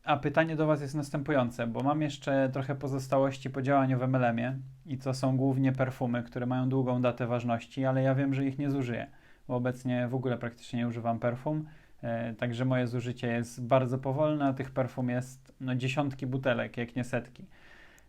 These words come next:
Więc, y, też chciałem zrobić, y, chciałem to też wam rozdać, bo może wam się to bardziej, w sensie każdej osobie się przyda jedna butelka na przykład, a, a ja stu nie zużyję.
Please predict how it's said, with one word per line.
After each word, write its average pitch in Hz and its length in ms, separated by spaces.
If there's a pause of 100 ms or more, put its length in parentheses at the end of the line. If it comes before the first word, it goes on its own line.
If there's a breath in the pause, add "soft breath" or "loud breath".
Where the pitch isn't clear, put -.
(120)
Więc, 135 600
y, 139 380
też 151 140
chciałem 151 300
zrobić, 147 500
y, 139 680
chciałem 160 260
to - 100
też 156 220
wam 131 180
rozdać, 113 420
bo 120 140
może 127 240
wam 127 200
się - 120
to 120 120
bardziej, 117 420
w 117 60
sensie 127 300
każdej 127 400
osobie 120 300
się 127 100
przyda 127 240
jedna 123 240
butelka 123 360
na 110 80
przykład, - 400
a, 110 180 (480 soft breath)
a 117 240
ja 117 240
stu - 300
nie 127 160
zużyję. 120 440